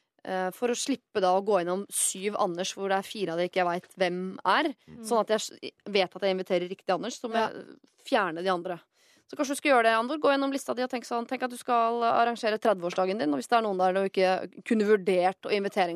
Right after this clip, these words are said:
Speaker 1: gang, til tross for at du har leid svært lokale og ha åpen fest, så kan du slette de da på Facebook.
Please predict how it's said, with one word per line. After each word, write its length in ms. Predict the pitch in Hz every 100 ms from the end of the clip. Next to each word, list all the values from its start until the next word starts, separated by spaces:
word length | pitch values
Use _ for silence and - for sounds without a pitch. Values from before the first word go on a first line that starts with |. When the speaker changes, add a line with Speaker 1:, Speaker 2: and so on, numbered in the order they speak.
| 185
Speaker 1:
gang, 80 | 202
til 80 |
tross 160 | 208 185
for 80 | 185
at 40 | 190
du 20 |
har 40 |
leid 240 | 180 175 170
svært 240 | 180 170
lokale 400 | 180 180 165 180
og 60 | 185
ha 80 | 185 185
åpen 240 | - 175
fest, 300 | 285 - - _ -
så 140 | -
kan 140 | 370 330
du 80 | 339
slette 240 | 349 -
de 120 | - 196
da 60 | 180
på 80 |
Facebook. 320 | 180 - -